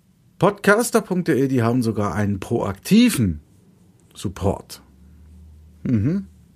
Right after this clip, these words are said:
Die bemerken Fehler, wenn man irgendwas an seinem Podcast rumschraubt. Die bemerken dann, oh, da ist was schiefgelaufen. Dann schreiben die dir, die dir eine Mail und sagen, hey,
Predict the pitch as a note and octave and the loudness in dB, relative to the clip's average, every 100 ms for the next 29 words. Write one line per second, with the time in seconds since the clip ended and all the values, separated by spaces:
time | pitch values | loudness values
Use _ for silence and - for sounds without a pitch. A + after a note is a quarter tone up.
0 | - C3 D3 D3 - _ _ - A#2 A#2 | -4 0 0 -2 -10 _ _ -2 4 6
1 | A2 - G2+ - G#2 A#2 E3+ G#3 G3+ A#2+ | 4 0 -6 -4 0 4 4 4 0 0
2 | A#2 A#2 A2+ A2+ A#2+ B2+ A2 A2 - - | 2 4 2 0 -2 0 0 -2 -4 -4
3 | G#2+ F#2+ G2 F#2 F#2+ F2 - F2 - - | -4 -2 -2 -2 -4 -6 -8 -10 -10 -6
4 | C3 F3 - B2 E3 - - F3 C3+ - | -4 -4 2 4 4 -2 -14 -12 -12 -8
5 | G#2 G2+ F#2+ G#2+ A#2+ G#2+ G#2+ - F3 - | -4 0 0 0 0 0 -2 2 2 2
6 | - A2+ A2 G#2+ F#2+ - E3 - A2 F#2+ | -6 -2 -2 -2 -4 -4 -6 -4 -2 -2
7 | G#2 - - D3+ - - G#2 - A2 D3+ | -2 -8 -10 -16 -12 -6 -4 0 2 4
8 | C3 A2+ A2 G#2 F#2+ - _ _ _ A2+ | 4 2 2 2 0 -2 _ _ _ -6
9 | A#2+ F#3 - A2 G2 F#2 F2+ G2+ B2+ G2+ | -6 -6 0 2 2 2 2 4 4 0
10 | G#2 - F#2+ A2 A2 | -6 -4 0 2 2